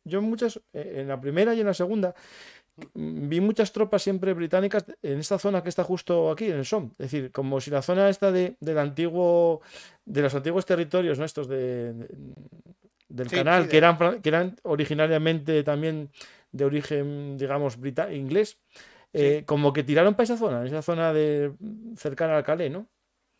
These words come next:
Speaker 2: Sí, sí, sí, sí, sí. Bueno, e-, el, el sector británico, digamos, empezaba de, desde Amiens, por decirlo
Speaker 1: Ujú.
Speaker 2: así, hacia el, hasta el canal, sí. Esto se determinó porque cuando empezó la carrera hacia el mar,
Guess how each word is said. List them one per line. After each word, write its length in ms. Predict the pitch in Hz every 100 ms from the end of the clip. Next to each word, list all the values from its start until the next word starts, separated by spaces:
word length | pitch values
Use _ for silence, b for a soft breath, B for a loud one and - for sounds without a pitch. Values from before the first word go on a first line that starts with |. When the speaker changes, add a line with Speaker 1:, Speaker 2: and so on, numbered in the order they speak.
| b b b _
Speaker 2:
Sí, 380 | - 190 160 _ _ _ _ _
sí, 160 | 202
sí, 160 | 196 190
sí, 100 | 196
sí. 160 | 202
Bueno, 280 | 170 202 180
e-, 240 | 151 151 -
el, 540 | 160 143 139 131 135 135
el 160 | 139
sector 320 | 143 - 170
británico, 640 | 185 196 202 208 208 254 262
digamos, 420 | 156 147 160 190 165
empezaba 640 | 139 139 151 127 110 110 -
de, 960 | 131 139 127 123 117 113 113 110 117 _ _ _ _ _ _ _
desde 1080 | 131 139 135 135 135 131 127 127 123 120 120 131 -
Amiens, 720 | 139 147 160 202 262 - -
por 100 | 147
decirlo 220 | 135 139 147
Speaker 1:
Ujú. 120 | 185
Speaker 2:
así, 80 | 214
hacia 220 | 135 139
el, 60 | 123 -
hasta 200 | 123 -
el 60 | 120
canal, 320 | 110 110 101
sí. 180 | 127 b b -
Esto 200 | - 180
se 120 | 202
determinó 520 | 175 175 170 170 185
porque 360 | - - 127 -
cuando 200 | 131 127
empezó 240 | 131 143
la 140 | 165 175
carrera 380 | 147 135 165 123
hacia 200 | - 113
el 80 |
mar, 320 | 120 156 160